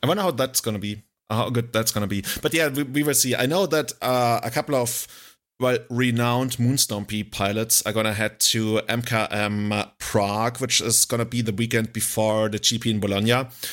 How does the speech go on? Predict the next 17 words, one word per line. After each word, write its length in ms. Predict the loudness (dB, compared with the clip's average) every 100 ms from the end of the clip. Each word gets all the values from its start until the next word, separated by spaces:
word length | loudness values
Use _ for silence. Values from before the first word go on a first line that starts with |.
| -10 -6
So 520 | -2 2 2 2 2 0 -2 -4
<laughs> 280 | -2 -2 0
may-, 120 | -2
maybe 380 | 0 0 2 0
Marius 460 | 2 0 2 2 2
Hausmann 300 | 0 -2 -4
is 80 |
gonna 320 | -2 -2 -2 -2
add 160 | -2 -2
another 260 | 0 0
top 200 | -2 -2
eight 120 | -2
to 200 | -2 -2
his, 240 | -2 -2 -2
to 160 | -4 -2
his 320 | 2 2 0
resume. 440 | 0 0 0 -4